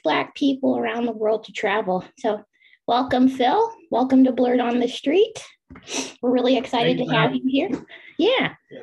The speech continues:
Speaker 2: thank you.
Speaker 1: So, um, I just wanna get into our interview here. So, uh, tell me about your journey to South Korea.
Speaker 2: Uh, so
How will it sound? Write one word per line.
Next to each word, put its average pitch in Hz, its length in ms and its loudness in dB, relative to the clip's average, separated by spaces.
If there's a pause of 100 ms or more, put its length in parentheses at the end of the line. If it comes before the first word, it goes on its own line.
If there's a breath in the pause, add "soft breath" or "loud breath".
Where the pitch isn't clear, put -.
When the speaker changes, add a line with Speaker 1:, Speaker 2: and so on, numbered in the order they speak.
Speaker 2:
thank 160 180 -14
you. - 880 -20
Speaker 1:
So, 320 120 0
um, 269 680 4
I 294 160 0
just 427 280 0
wanna 392 340 0
get 330 240 2
into 381 420 2
our 269 200 0
interview 294 520 2
here. 302 400 -2 (440 loud breath)
So, 302 340 0
uh, 302 320 -2 (120)
tell 415 180 0
me 539 220 4
about 403 280 0
your 349 180 2
journey 330 560 2
to 302 120 -2
South 269 380 -2
Korea. 285 500 -2 (1300)
Speaker 2:
Uh, 147 300 -8 (180)
so 151 520 -2